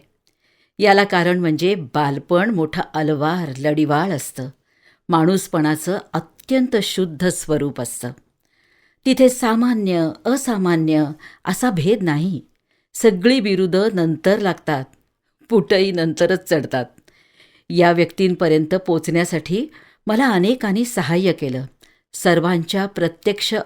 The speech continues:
अप्रत्यक्ष सहकार्याबद्दल माझ्या मनात कृतज्ञता आहेच. आणखी एक आभार मानलेच पाहिजेत,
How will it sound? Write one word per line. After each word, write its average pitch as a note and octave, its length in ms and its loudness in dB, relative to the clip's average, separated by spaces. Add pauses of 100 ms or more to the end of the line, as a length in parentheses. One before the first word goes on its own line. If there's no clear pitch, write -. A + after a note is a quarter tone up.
अप्रत्यक्ष G3+ 640 -2
सहकार्याबद्दल E3+ 920 -2 (480)
माझ्या D#3 280 0
मनात D3+ 300 0 (220)
कृतज्ञता D3 720 -4 (100)
आहेच. C3+ 400 -8 (680)
आणखी F3 360 2
एक F#3 160 2 (160)
आभार D#3 440 -4
मानलेच D#3 580 -2
पाहिजेत, D3+ 560 -6